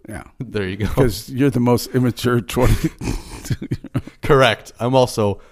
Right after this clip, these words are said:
Speaker 2: wildly immature for my age.
Speaker 1: But here's the funny thing. You're really wise, too. I mean, you're
Speaker 2: Oh,
Speaker 1: a
Speaker 2: thank you.
Speaker 1: smart ass. I mean, you're smart.
Speaker 2: I am a smart
Speaker 1: <laughs>
Speaker 2: ass. I am a smart ass.
Speaker 1: You're, you're a smart guy,
Speaker 2: Mm-hmm.
Speaker 1: and, and you understand scriptures far better than I've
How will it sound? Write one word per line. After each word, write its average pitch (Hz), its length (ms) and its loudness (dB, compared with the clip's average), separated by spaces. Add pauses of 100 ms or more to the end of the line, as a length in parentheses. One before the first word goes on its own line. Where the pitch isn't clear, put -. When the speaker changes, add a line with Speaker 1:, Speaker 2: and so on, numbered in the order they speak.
(140)
Speaker 2:
wildly 123 460 6
immature 120 380 2
for 113 120 -4
my 107 160 0
age. 92 400 -4
Speaker 1:
But 185 240 4
here's 180 300 4
the - 60 0
funny 196 200 0
thing. 123 160 -2
You're 110 180 -2
really 131 280 0
wise, 117 500 -6
too. 98 360 -4
I 104 80 -4
mean, 117 140 2
you're 123 140 2
Speaker 2:
Oh, 107 40 0
Speaker 1:
a - 20 0
Speaker 2:
thank - 140 -2
you. - 60 -2
Speaker 1:
smart 127 360 0 (220)
ass. 113 400 -2
I 139 80 6
mean, 151 200 10
you're 135 120 8
smart. 123 240 2
Speaker 2:
I 156 80 6
am 160 100 0
a - 60 0
smart 113 220 2
Speaker 1:
<laughs> - 0 -
Speaker 2:
ass. 117 200 -2 (480)
I 110 120 -2
am 127 80 0
a 131 60 0
smart 131 220 0
ass. 104 240 -2 (180)
Speaker 1:
You're, 127 260 0
you're 139 240 2
a 123 40 0
smart 143 640 -4
guy, 113 520 -4
Speaker 2:
Mm-hmm. 117 180 -4
Speaker 1:
and, 117 420 -4
and 113 260 -6
you 131 240 2
understand 131 480 -4
scriptures 120 500 -10
far 180 400 -8
better 131 260 -4
than 104 180 -6
I've 113 380 -6